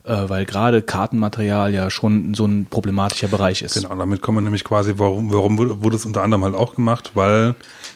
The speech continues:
Speaker 2: es gibt halt faktisch eigentlich ein Monopol von im Prinzip drei Anbietern, oder eigentlich sind's zwei, Teleatlas und Navtec.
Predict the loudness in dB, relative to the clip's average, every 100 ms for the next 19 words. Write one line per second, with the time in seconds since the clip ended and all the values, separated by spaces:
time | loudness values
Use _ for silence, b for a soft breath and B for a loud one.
0 | -16 -4 -2 0 -2 -2 -6 -2 -6 -2
1 | 0 0 0 -2 -2 -2 0 2 2 0
2 | 2 2 2 0 2 4 2 0 -10 -20
3 | _ _ -18 -16 -8 -8 -6 -4 0 0
4 | 0 0 0 0 -2 -4 -12 -20 _ _
5 | -8 0 2 2 0 -6 -6 0 2 2
6 | 0 B B B -18 0 2 4 2 0
7 | 0 0 0 0 -2